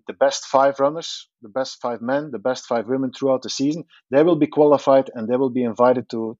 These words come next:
take part in the A T M Championship in the middle of December. It will be on the seventeenth of December. Um, we have not yet announced yet where it will be.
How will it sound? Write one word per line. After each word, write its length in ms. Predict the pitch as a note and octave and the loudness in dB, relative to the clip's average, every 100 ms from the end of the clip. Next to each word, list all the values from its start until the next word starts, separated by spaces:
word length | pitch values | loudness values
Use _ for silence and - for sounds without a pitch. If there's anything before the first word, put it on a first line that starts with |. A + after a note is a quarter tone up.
| - | -6
take 180 | G#2+ - | -6 0
part 200 | A#2 A2+ A2+ | -2 -2 -6
in 160 | G#2 | -8
the 220 | G2+ G2+ G2 - _ B2 | -6 -6 -8 -16 _ -2
A 60 | |
T 160 | B2 A#2 | 2 2
M 140 | A2 G#2+ | 2 2
Championship 500 | B2+ B2+ B2+ C3 B2 | 2 2 0 0 0
in 160 | A2 | -2
the 60 | A2 | 0
middle 200 | A2 A#2 | 2 2
of 80 | G#2+ | 0
December. 400 | G#2 - B2+ C#3+ | -2 0 2 2
It 140 | C3+ | 2
will 100 | B2+ | 0
be 120 | A#2+ | 2
on 100 | B2 | 0
the 40 | A#2 | 0
seventeenth 540 | - C3+ C3+ C3+ C#3+ | 2 2 2 0 0
of 120 | C3+ | 0
December. 420 | A2+ B2 C3+ D3+ D#3+ - - - - - _ _ | 0 -2 0 0 -2 -6 -20 -20 -20 -20 _ _
Um, 540 | A#2 A#2 A#2+ A#2+ A#2+ C#3+ | 0 2 2 0 -4 -4
we 120 | C3 | 0
have 160 | C#3 C#3+ | 0 2
not 180 | D#3 | 2
yet 140 | D3+ - | 2 2
announced 340 | C3 C#3+ C#3 | 2 2 2
yet 140 | C#3+ A#2 | -2 0
where 260 | A#2+ C#3 | 2 4
it 100 | D3 | 2
will 140 | D#3+ D#3 | 0 -2
be. 260 | D#3 F#3 | -2 -4